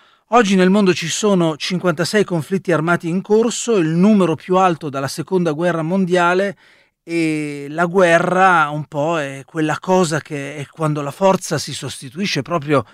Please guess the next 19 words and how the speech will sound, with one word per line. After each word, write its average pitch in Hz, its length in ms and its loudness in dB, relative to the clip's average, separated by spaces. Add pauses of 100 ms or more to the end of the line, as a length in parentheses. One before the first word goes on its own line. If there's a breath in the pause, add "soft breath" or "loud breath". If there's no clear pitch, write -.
(340 soft breath)
alle 147 260 2
leggi. 127 500 2 (380 soft breath)
E 175 80 -12
allora 226 260 4
le 170 160 2
chiedo, 127 720 0 (180)
oggi 127 640 -2 (100)
come 254 300 2
si 196 360 0
può 180 420 0 (100)
cercare 165 720 -2
di, 160 280 -2 (360)
eh, 143 180 -6
ricostruire 190 1120 2
la 127 220 0
sovranità 151 680 -2
del 147 200 -4
diritto 143 400 -4
internazionale 139 1000 -4